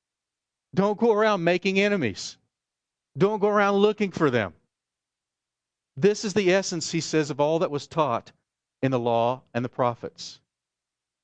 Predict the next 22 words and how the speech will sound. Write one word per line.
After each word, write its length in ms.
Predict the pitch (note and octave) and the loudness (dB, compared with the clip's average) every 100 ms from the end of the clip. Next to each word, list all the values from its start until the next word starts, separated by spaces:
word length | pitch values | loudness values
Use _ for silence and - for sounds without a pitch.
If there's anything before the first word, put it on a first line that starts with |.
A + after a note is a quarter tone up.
| _ _ _ _ _ | _ _ _ _ _
Powerful 560 | - D#3 D#3+ D#3 D3+ C3+ | -2 0 2 0 -2 0
words. 600 | C3+ G#2+ F2 - - - _ _ _ _ _ | 0 0 -4 -12 -16 -18 _ _ _ _ _
Powerful 520 | - D3 D#3 D3+ D3+ C#3 | -2 0 0 -2 -2 0
words. 480 | C3 F#2 - - - _ _ _ _ _ _ _ _ - | 0 0 -6 -14 -16 _ _ _ _ _ _ _ _ -6
So 180 | F#3+ D#3 | -2 -2
how 340 | B2+ G3 G#3 | 0 0 2
will 180 | A3 G3+ | 2 0
Jesus 540 | C3+ D#3+ E3+ E3 D#3 | -2 -2 -2 -2 -2
know, 340 | E3+ D3+ C#3+ D#3 _ | 0 0 0 -6 _
know, 340 | D3 D3 D3+ - C#3 | -2 0 0 -2 0
how 140 | E3+ | 2
will 120 | G#3+ | 2
people 300 | G3 F#3+ E3+ | 0 -2 -2
notice 400 | D3+ D#3 D#3 C#3 | 0 0 0 -4
Jesus 560 | - A#2+ D#3 D#3+ B2 - | -8 -4 -2 -2 -6 -10
in 120 | A2+ | -6
us 280 | A2 B2 - _ - | -2 -2 -4 _ -8
because 240 | C#3 D3 | -2 0
I 100 | C3 | 0
respond 600 | B2+ B2 - D3 C#3 C#3 | -2 -4 -6 -2 0 0
this 220 | C3 C3 | -2 -4
way? 320 | - A#2+ F#2 | -2 -2 -2